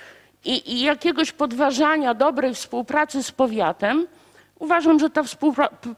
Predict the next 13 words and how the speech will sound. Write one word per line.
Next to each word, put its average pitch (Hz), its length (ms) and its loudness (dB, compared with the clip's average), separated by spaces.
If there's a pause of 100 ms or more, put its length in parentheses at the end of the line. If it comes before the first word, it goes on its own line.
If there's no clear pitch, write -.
(160)
współpraca 294 680 -2
jest 247 340 -2
dobra 190 380 0
Rady 208 300 -2
Gminy 202 460 -2
i, 202 340 -4
i, 196 340 -6
i 214 60 -6
powiatu 185 640 -2
i 240 120 -2
ona 285 240 2
powinna 226 520 -2
być 156 240 -10